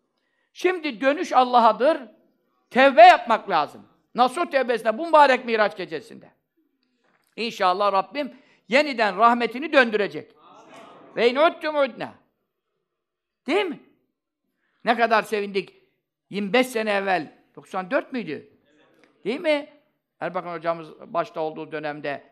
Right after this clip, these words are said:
ne gayretlerle, ne çarpı-, çarpı-, efendim, çalışmalarla, gecemizi gündüzü katarak, bütün Müslümanları uyandırarak, uyarak, o zaman pek kimse yoktu ortada. Çoğunuz, efendim, işte ku-,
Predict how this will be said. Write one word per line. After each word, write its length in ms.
ne 180
gayretlerle, 920
ne 300
çarpı-, 440
çarpı-, 420
efendim, 380
çalışmalarla, 920
gecemizi 500
gündüzü 340
katarak, 520
bütün 220
Müslümanları 540
uyandırarak, 600
uyarak, 360
o 80
zaman 260
pek 180
kimse 240
yoktu 220
ortada. 480
Çoğunuz, 460
efendim, 420
işte 200
ku-, 140